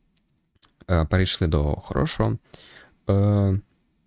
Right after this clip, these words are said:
ну, що тут сказати? Атлантичний океан, величні міста, е, гори, пейзажі дуже гарні. Е, розвинутий туризм,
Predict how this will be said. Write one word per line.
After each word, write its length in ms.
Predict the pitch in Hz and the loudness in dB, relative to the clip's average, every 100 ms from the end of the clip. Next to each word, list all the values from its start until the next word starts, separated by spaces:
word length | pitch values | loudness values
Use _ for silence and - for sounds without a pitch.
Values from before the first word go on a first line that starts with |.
| _ _ _ | _ _ _
ну, 140 | 139 135 | -2 -2
що 160 | - | -2
тут 140 | - - | 0 0
сказати? 380 | - 80 80 | 0 0 0
Атлантичний 600 | 87 104 120 127 123 - 98 | 0 -2 -2 -2 -2 -2 -4
океан, 480 | - 110 120 110 | 0 0 0 0
величні 480 | 95 92 95 - 76 | 0 2 2 0 -2
міста, 460 | 80 - - 113 120 - _ - - _ | -2 -2 0 -2 -2 -8 _ -20 -20 _
е, 380 | - 90 85 87 107 _ _ _ _ _ - | -2 0 0 -2 -6 _ _ _ _ _ -6
гори, 580 | 92 92 107 117 104 98 - _ _ _ _ | -2 0 2 2 2 0 -4 _ _ _ _
пейзажі 760 | 87 85 85 92 104 95 80 82 90 | -2 0 2 0 0 0 0 -2 -2
дуже 260 | 92 90 | -4 -2
гарні. 400 | 80 78 82 78 - - - - - _ - | -2 -2 -2 -4 -6 -14 -20 -20 -20 _ -6
Е, 640 | 87 85 82 85 82 80 82 _ _ _ _ _ _ _ _ _ - | -2 0 0 0 0 -2 -6 _ _ _ _ _ _ _ _ _ -2
розвинутий 540 | 98 98 104 90 87 | 0 2 2 2 -2
туризм, 520 | - 110 147 - 139 | -2 0 0 0 -2